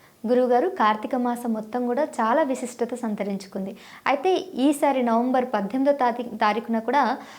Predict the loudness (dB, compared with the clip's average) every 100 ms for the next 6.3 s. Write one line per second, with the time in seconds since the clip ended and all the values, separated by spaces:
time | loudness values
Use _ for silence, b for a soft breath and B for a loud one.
0 | B -4 -2 0 0 -2 -2 2 4 4
1 | 0 -2 -16 -2 0 2 2 4 2 0
2 | -6 -2 0 0 0 -2 -2 0 0 2
3 | 2 2 0 -6 -6 -4 -2 -2 0 0
4 | 2 0 0 -2 -2 -4 B B B -2
5 | 2 4 4 2 0 0 -4 -2 -2 0
6 | 0 0 -4